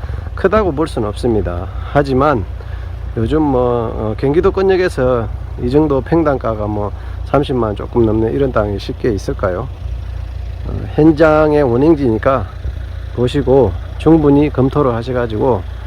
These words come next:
판단하면 요런 이제 상의 주변이다, 어, 배경이 이런 배경을 가진 시골 마을이다, 이렇게 이해를 하시면 되겠습니다.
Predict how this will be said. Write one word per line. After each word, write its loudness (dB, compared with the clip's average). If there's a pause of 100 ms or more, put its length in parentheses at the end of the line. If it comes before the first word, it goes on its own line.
(340)
판단하면 0 (360)
요런 4
이제 2
상의 0
주변이다, 2 (840)
어, -2
배경이 4
이런 4 (400)
배경을 4
가진 2
시골 2
마을이다, 0 (520)
이렇게 0
이해를 2
하시면 0
되겠습니다. -4